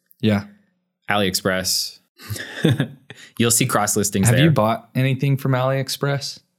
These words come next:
Speaker 2: Yeah.
Speaker 1: It, that doesn't surprise me.
Speaker 2: <clears throat> Yeah.
Speaker 1: That does not
Speaker 2: I haven't
Speaker 1: surprise
Speaker 2: bought,
Speaker 1: me.
Speaker 2: I haven't purchased,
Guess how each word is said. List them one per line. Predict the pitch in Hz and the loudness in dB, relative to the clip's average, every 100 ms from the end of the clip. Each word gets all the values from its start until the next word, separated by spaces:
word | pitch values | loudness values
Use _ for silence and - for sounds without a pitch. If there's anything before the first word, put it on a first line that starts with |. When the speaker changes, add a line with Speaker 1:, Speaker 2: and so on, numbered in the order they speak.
| _ _ | _ _
Speaker 2:
Yeah. | - 135 85 92 | 0 2 2 2
Speaker 1:
It, | 120 - | 0 0
that | - 113 101 | -2 -2 0
doesn't | 101 92 90 | -2 -2 -4
surprise | - 78 90 87 117 | -6 -4 -2 0 0
me. | 87 - - - | 0 0 -2 -2
Speaker 2:
<clears throat> | - - - | -2 -6 -6
Yeah. | 98 80 - - _ | -4 -4 -6 -12 _
Speaker 1:
That | 117 127 127 | 0 0 2
does | 117 107 104 | 0 2 2
not | 107 107 | 2 2
Speaker 2:
I | 143 | 2
haven't | 180 202 160 | 2 2 4
Speaker 1:
surprise | 123 123 123 | 4 4 0
Speaker 2:
bought, | - | -2
Speaker 1:
me. | 113 - _ | -6 -8 _
Speaker 2:
I | 135 | -2
haven't | 175 | -2
purchased, | 170 160 139 - | 0 0 0 -2